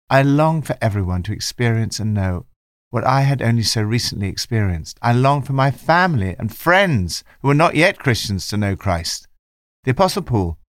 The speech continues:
cared so passionately about his own people that he was willing to be cut off from God and the people whom he loved, if they would be saved. He writes, "I could wish that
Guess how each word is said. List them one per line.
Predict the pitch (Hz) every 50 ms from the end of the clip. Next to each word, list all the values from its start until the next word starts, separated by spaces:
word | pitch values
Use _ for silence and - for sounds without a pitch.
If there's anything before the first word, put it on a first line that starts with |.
| _ -
cared | - 147 135 123 113 - - _ -
so | - - - 151 147 143 147 147 - _
passionately | - - 143 139 127 - - 110 90 78 - - 82 78 - - _ _ _ _
about | - 117 120 113 104
his | 113 107 113
own | - 117 120 127
people | 120 - 127 113 - - 76 76 - _ _ _ _ _
that | - 113
he | 120 120
was | 113 107 101 110
willing | 117 127 135 139
to | 131 123
be | 117 120 113
cut | - - - 143 135 - 147
off | 131 123 113
from | - - 123 117 107
God | - 101 90 87 85 82 - _ _ _ _ _ _ -
and | 123 127 131 131
the | 139
people | - 110 101 85 - 92 87
whom | 82 92 90 95
he | 101 95
loved, | 95 87 85 82 82 - _ - _ _ _ _ _ _ _ _ -
if | 127 131 135 127 131 - -
they | - 110 104 101
would | 95 98 92 -
be | 110 107
saved. | - - - 87 82 82 85 - - -
He | 117 107
writes, | 107 110 110 107 - - - _ _ _ _ _ _ _ _ -
"I | 127 131
could | 131 - 147 131
wish | 127 127 147 147 131 - -
that | - 117